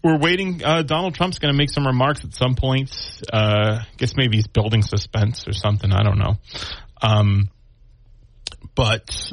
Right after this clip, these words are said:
uh, so I got a question. We're, okay, so these, these, these charges, I'm gonna, I'm gonna level with you here. These charges don't feel like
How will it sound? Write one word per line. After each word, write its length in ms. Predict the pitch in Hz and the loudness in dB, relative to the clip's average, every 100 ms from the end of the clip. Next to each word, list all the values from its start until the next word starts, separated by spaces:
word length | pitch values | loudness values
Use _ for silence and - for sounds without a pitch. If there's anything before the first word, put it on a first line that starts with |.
| - | -4
uh, 520 | 113 110 107 104 71 - - - - | 2 2 4 2 -2 -6 -16 -20 -14
so 300 | - 226 190 - - | -2 0 0 -8 -8
I 100 | 190 | -2
got 120 | 196 | 0
a 40 | 175 | 0
question. 440 | 147 117 113 107 - - - - | 0 -2 -6 -10 -12 -18 -20 -4
We're, 420 | 156 175 175 170 - - - - 180 - - - - - - - - - - - | 2 4 4 0 -4 -20 -20 -16 -12 -12 -14 -20 -20 -20 -20 -20 -20 -20 -18 -4
okay, 200 | - - | 0 2
so 240 | 127 170 160 | 2 2 -2
these, 300 | 143 202 202 - | -4 -2 -2 -4
these, 300 | - 208 - - - | -2 -2 -4 -14 -20
these 260 | 147 180 156 | -8 -2 0
charges, 500 | - 156 131 135 117 - | 2 2 2 0 0 0
I'm 120 | 135 | 2
gonna, 240 | 139 131 117 - | 2 2 0 0
I'm 80 | 147 | 2
gonna 120 | 143 | 2
level 300 | 139 123 123 | 2 2 0
with 180 | 117 - | -2 0
you 60 | 104 | 2
here. 280 | 110 110 - | 2 2 0
These 240 | 117 123 | -2 -2
charges 600 | - 160 147 131 123 - - - - | 0 0 2 2 0 -2 -10 -20 -2
don't 240 | 147 135 | 0 0
feel 380 | - - 139 131 | -6 -2 0 2
like 400 | 117 110 104 - | 2 2 0 -4